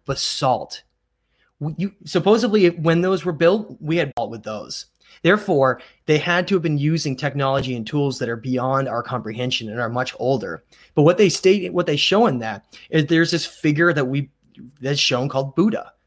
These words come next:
And this, in this figure of Buddha is all over these temples. This figure of Buddha, was Buddha real?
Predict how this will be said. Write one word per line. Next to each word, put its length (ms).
And 120
this, 140
in 160
this 160
figure 380
of 160
Buddha 380
is 320
all 560
over 300
these 300
temples. 580
This 160
figure 260
of 80
Buddha, 160
was 200
Buddha 280
real? 540